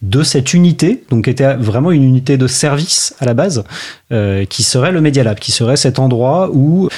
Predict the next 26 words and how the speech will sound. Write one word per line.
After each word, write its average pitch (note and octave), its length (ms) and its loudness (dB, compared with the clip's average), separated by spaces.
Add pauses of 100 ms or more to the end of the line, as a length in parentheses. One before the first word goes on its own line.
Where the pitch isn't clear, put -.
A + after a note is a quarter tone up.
(280)
des C3+ 280 2
ingénieurs C3 720 2
compétents, D3+ 500 0 (340)
euh, C3 200 -8
seraient C3+ 800 0 (400)
en E3 120 2
capacité D3 540 -2
de D#3 80 0
produire E3 880 0
soit - 260 0
des D#3 180 2
outils, D#3 300 -4
soit C3+ 380 0
des, A#2 540 2
de G#2+ 220 -2
développer C3+ 540 0
des C3+ 100 2
projets C3+ 380 -2 (460)
qui C#3 140 -2
puissent - 500 -2
accompagner, D#3 840 0
euh, G#2+ 300 0
des G2 140 -2
travaux B2+ 240 -2
de A#2 60 0
recherche A#2+ 540 -2